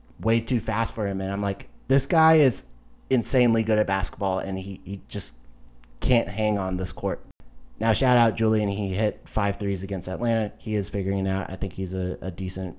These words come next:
rotation player. But the guys he's going against are just absolutely insane night after night after night. I turned on a Pistons Wizards game recently,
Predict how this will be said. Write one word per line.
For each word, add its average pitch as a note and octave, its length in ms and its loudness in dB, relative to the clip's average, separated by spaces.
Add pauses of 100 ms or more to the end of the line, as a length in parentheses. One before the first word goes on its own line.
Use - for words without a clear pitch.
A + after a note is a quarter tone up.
(140)
rotation G2 480 -2
player. A#2+ 280 0 (880)
But C3+ 320 6 (280)
the B2+ 100 0
guys B2+ 300 4
he's C#3+ 140 0
going C#3 240 8
against B2 420 2
are A#2 340 -2 (380)
just - 260 -2
absolutely A#2+ 560 0
insane A#2 460 2
night G2+ 180 2
after G2+ 280 -2
night G2 200 0
after G2 220 -2
night. G2 260 -2 (920)
I G3+ 520 8
turned D3+ 440 4 (120)
on B2+ 380 4 (100)
a A2 180 0
Pistons C3+ 760 2
Wizards A2 540 -2
game F2+ 340 -8
recently, F2 640 -10